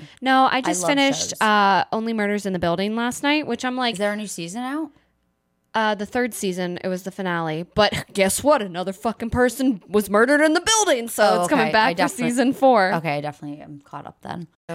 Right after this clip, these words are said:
Speaker 1: So we have a few plans for the weekend.
Speaker 2: <laughs> We're gonna
Speaker 1: Like,
Speaker 2: chat about the weekend.
Speaker 1: like, you know, we just said, uh,
Speaker 2: Oh,
Speaker 1: we were
Speaker 2: we
Speaker 1: at the
Speaker 2: can
Speaker 1: Faux
Speaker 2: talk ab-
Speaker 1: Shannon.
Speaker 2: Yeah, we can talk about it 'cause this will be posted after her birthday.
Speaker 1: We're surprising Shannon with a burlesque show.
Speaker 2: Yes. Me and Mary were brainstorming.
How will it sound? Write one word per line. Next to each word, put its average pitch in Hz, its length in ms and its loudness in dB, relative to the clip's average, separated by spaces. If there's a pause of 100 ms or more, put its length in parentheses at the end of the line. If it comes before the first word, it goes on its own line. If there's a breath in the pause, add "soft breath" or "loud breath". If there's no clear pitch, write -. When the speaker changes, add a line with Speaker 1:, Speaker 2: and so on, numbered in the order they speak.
Speaker 1:
So 311 140 2
we 392 120 6
have 359 120 4
a - 40 -12
few 277 180 -2
plans 233 380 -2
for 220 120 -2
the 202 100 0
weekend. 185 460 -2
Speaker 2:
<laughs> - 40 -8
We're - 160 2
gonna 240 200 2
Speaker 1:
Like, 302 200 2
Speaker 2:
chat 170 300 4
about 156 300 -2
the 165 80 -8
weekend. 165 520 -4
Speaker 1:
like, 349 220 2
you 339 100 4
know, 214 260 4
we 240 100 0
just 240 300 -2
said, 190 340 2
uh, 208 180 2
Speaker 2:
Oh, 196 260 4
Speaker 1:
we 190 60 4
were 202 60 2
Speaker 2:
we 247 60 4
Speaker 1:
at - 40 -4
the 220 100 0
Speaker 2:
can - 40 -
Speaker 1:
Faux 208 80 2
Speaker 2:
talk 311 80 4
ab- - 60 -2
Speaker 1:
Shannon. 180 520 0
Speaker 2:
Yeah, 311 180 0
we 240 60 -4
can 202 100 -4
talk 254 200 -4
about 214 140 -2
it 151 100 -2
'cause 165 100 -8
this 175 160 -12
will 208 60 -10
be 196 140 -8
posted 190 360 -6
after 175 240 -4
her 175 60 -8
birthday. 185 400 -4
Speaker 1:
We're 233 180 4
surprising 202 720 -2
Shannon 175 640 -2
with 202 240 -6
a 175 60 2
burlesque 175 760 0
show. - 480 -6
Speaker 2:
Yes. 160 380 0 (120)
Me 208 200 -8
and 220 80 -6
Mary 190 220 -4
were 180 80 -8
brainstorming. 156 760 -6